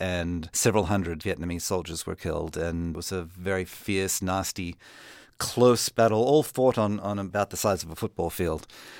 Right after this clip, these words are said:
And it, it ended up the Australians emerged victorious. The, the, the Vietnamese eventually withdrew,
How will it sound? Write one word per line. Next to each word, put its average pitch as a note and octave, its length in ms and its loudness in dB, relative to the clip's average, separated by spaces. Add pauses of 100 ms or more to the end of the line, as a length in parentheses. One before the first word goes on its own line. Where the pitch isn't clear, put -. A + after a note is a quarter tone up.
(520)
And A#2+ 540 6
it, - 500 -2
it G#2 160 0
ended G#2+ 260 2
up G#2+ 140 2
the A2 80 0
Australians G2+ 600 2
emerged G2 520 0
victorious. G2 520 0
The, F2+ 480 -4
the, F2 320 -2
the E2+ 120 -6
Vietnamese F2 340 -2
eventually F2 380 -4
withdrew, E2+ 520 -4